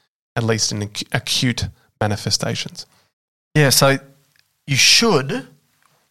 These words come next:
Speaker 2: if you don't have diabetes
Speaker 1: Or you don't hit the threshold.
Speaker 2: you, well, this is my point, is that, um, there's only enough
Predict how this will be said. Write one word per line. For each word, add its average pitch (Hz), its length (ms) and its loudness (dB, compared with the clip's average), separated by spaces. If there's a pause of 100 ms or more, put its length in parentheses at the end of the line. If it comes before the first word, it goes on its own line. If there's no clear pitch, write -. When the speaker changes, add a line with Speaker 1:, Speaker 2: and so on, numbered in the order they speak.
(120)
Speaker 2:
if 143 260 0
you 143 260 0
don't 147 340 2
have 135 140 0
diabetes 127 720 -2 (420)
Speaker 1:
Or 160 140 2
you 151 100 2
don't 143 200 6
hit 139 180 -2
the - 80 -2
threshold. 113 640 -2 (120)
Speaker 2:
you, 139 320 -6
well, 139 140 0
this 135 200 2
is 139 60 2
my 131 120 4
point, 139 280 2
is 123 120 -2
that, 131 400 2 (440)
um, 123 460 2 (880)
there's 139 260 2
only 180 400 6
enough 147 500 2